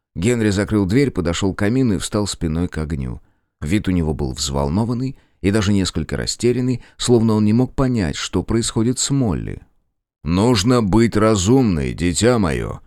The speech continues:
сказал он. "Ты ведь понимаешь, что я сделал это скорее ради вас, чем для своего удовольствия.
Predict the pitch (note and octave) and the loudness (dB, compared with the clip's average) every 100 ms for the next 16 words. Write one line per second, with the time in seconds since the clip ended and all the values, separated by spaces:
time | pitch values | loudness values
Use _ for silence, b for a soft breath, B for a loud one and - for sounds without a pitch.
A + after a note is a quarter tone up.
0 | _ - - G#2 F#2 F#2 D#2 A#1 G1+ - | _ -6 0 2 2 2 0 -4 -8 -16
1 | _ _ _ G#2+ A#2 A2 - G#2 G#2+ A2 | _ _ _ 2 4 4 2 4 6 4
2 | A#2 A#2+ G2+ G#2 G2+ G2 D#2+ A2+ A2 G#2+ | 4 2 2 4 4 4 2 4 6 4
3 | G2+ G2 - F#2+ G2+ G2+ G2+ G2 G2 G2 | 4 0 2 2 4 4 4 2 2 4
4 | A#2 A2 - F#2+ F2 F2+ E2+ F2+ F#2 F#2 | 4 2 0 0 2 0 0 2 4 4
5 | F#2 F#2 F#2+ G2 F2 - A1+ G#1+ | 4 4 2 2 0 -2 -6 -8